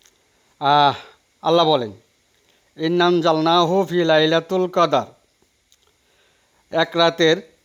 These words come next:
লাইলাতুল কদরের জিম্মাদারি সমাধান, গডস ক্যালেন্ডারি সমাধান, আল্লাহর শেষ দিনের জিম্মাদারি সমাধান, সর্বকালে তাওহীদের সাফাইকারীর সমাধান, মনোনীত আল্লাহর খলিফার সমাধান,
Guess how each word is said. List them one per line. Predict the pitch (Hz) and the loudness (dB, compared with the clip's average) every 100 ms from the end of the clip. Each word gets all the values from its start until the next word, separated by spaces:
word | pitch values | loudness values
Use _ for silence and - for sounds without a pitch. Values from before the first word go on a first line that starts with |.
| _ _ _ _ | _ _ _ _
লাইলাতুল | 139 156 175 170 180 | -2 0 0 0 -4
কদরের | 160 170 165 170 160 131 | -2 -2 2 2 0 -2
জিম্মাদারি | 165 170 165 156 160 | -4 0 0 0 0
সমাধান, | 151 160 147 123 101 _ _ _ _ _ _ _ _ _ 131 113 | -2 -2 0 -2 -6 _ _ _ _ _ _ _ _ _ -16 -2
গডস | 147 170 160 - | 0 2 -2 -6
ক্যালেন্ডারি | 180 160 165 175 180 180 | -2 0 2 0 0 -2
সমাধান, | 165 170 175 160 123 101 _ _ _ _ _ _ _ | -2 0 2 0 -2 -8 _ _ _ _ _ _ _
আল্লাহর | 151 156 160 175 | -4 0 2 0
শেষ | - 156 160 | 0 -2 -2
দিনের | 156 180 175 | -2 0 0
জিম্মাদারি | 151 160 160 170 175 | -2 -4 0 0 0
সমাধান, | 165 160 170 175 135 98 _ _ _ _ _ _ _ _ | -2 0 2 2 0 -4 _ _ _ _ _ _ _ _
সর্বকালে | - 143 165 160 175 | -6 -4 -2 0 0
তাওহীদের | 180 170 165 175 | 0 -2 -2 -4
সাফাইকারীর | 170 170 143 165 160 170 175 | -6 -6 -4 -4 -2 -2 -2
সমাধান, | 156 160 185 175 123 107 _ _ _ _ _ _ - | -2 0 2 2 0 -6 _ _ _ _ _ _ -8
মনোনীত | 139 165 170 165 | -4 -2 -2 0
আল্লাহর | 165 165 170 | 0 2 0
খলিফার | 160 170 170 170 170 | -2 -2 0 0 -2
সমাধান, | 165 175 185 165 110 | -2 0 2 0 -2